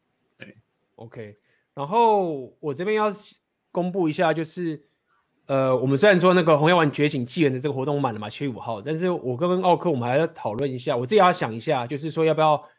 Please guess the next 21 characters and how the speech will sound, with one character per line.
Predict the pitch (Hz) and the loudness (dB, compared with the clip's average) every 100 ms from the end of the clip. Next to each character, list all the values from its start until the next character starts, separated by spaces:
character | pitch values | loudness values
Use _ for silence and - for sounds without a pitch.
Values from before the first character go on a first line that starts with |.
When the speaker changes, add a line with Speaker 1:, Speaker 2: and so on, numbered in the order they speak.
| _ | _
Speaker 2:
开 | - 151 | 0 2
放 | 165 | 2
大 | 151 147 | 2 2
家 | 147 | 2
有 | 120 | -2
这 | 107 | -4
个 | 131 | -8
直 | 123 - | -10 -12
播 | 113 127 127 | -10 -8 -6
的 | |
门 | 113 104 | -8 -12
票 | - 120 98 | -10 -8 -8
啦， | 62 - _ _ _ _ | -10 -18 _ _ _ _
因 | - 156 | -2 4
为 | 180 165 | 6 6
有 | 143 | 4
顾 | 123 190 170 | 2 2 4
虑 | 160 | 4
到 | 170 156 | 4 4
一 | 156 | 2
些 | - 151 151 151 | 0 2 2 2